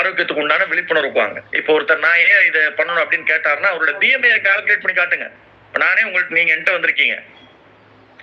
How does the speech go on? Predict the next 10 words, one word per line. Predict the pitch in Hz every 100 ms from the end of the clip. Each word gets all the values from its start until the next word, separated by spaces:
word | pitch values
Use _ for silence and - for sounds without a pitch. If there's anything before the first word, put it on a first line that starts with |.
| -
நான் | 101 107 139
வந்து | 139 165 143 113 - - -
ஐடியில | 127 147 156 139
தான் | 139
இருக்கேன், | 127 117
எனக்கு | 139 143
அதெல்லாம் | 175 175
தேவையில்லைன்னு | 165 170 156 147
நான் | 143
சொல்றேன். | 127 120 113